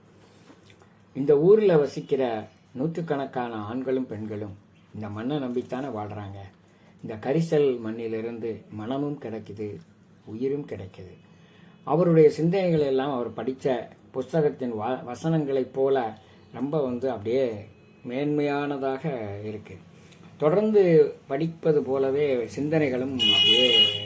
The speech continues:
ஓடுது. அப்போ கொஞ்சம் தூரத்துல ஒரு நாலஞ்சு பேர் வேகமா ஓடி வர்றாங்க ஸ்டேஷனுக்கு. க-,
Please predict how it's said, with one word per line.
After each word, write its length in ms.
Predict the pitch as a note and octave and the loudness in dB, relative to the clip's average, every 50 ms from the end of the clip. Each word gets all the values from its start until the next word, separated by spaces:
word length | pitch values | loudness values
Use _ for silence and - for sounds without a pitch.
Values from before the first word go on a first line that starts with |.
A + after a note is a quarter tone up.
| G3+ G3+ - G#2+ | -10 -12 -10 -4
ஓடுது. 400 | A2+ A#2+ A#2 A2 - G#2 - - - - - - - - - - _ _ _ _ _ - - - - - | -4 -2 -2 -4 -6 -8 -10 -12 -16 -20 -20 -20 -20 -20 -20 -20 _ _ _ _ _ -20 -20 -20 -14 -12
அப்போ 200 | - E3 - F3 | -10 -4 -4 -2
கொஞ்சம் 320 | E3+ E3+ E3 E3 E3 F3 E3 | 2 2 2 2 2 2 2
தூரத்துல 760 | F#3 F#3+ G3+ G3 F#3 D#3+ E3 D3+ D3+ D#3 D#3 C#3+ C3 B2 A#2+ A2+ A2+ A#2 B2+ | 2 4 4 2 0 0 2 2 4 6 4 4 4 2 -2 -6 -8 -8 -6
ஒரு 180 | B2+ B2+ B2+ | -6 -4 -4
நாலஞ்சு 380 | B2 B2+ B2+ C3 B2+ B2 A#2+ A#2 | -4 -4 -4 -4 -4 -6 -6 -4
பேர் 260 | C3 C#3+ D3 C#3+ C3 | -2 0 0 0 0
வேகமா 360 | A#2+ A#2 B2 A#2 B2 B2+ C3 | -2 -4 -4 -4 -4 -2 -2
ஓடி 320 | C3+ B2 A#2 A#2 A#2+ A#2 A#2 | -2 -2 -4 -4 -4 -6 -8
வர்றாங்க 540 | A2+ A2+ A2 A2+ A2+ A2+ A2 G#2+ G#2+ G#2 G2+ | -8 -10 -12 -12 -12 -12 -12 -12 -12 -14 -14
ஸ்டேஷனுக்கு. 760 | G2+ - C3 B2+ B2 - - G#2+ G#2 G2 - - G2 A2 D3+ E3+ - - - - - - - - - - - - - - _ | -14 -12 -12 -12 -10 -12 -14 -14 -14 -16 -18 -18 -16 -16 -16 -16 -18 -20 -20 -20 -20 -20 -20 -20 -20 -20 -20 -20 -20 -20 _
க-, 300 | - D#3+ C3 B2+ A#2+ A#2+ | -12 -12 -10 -10 -12 -12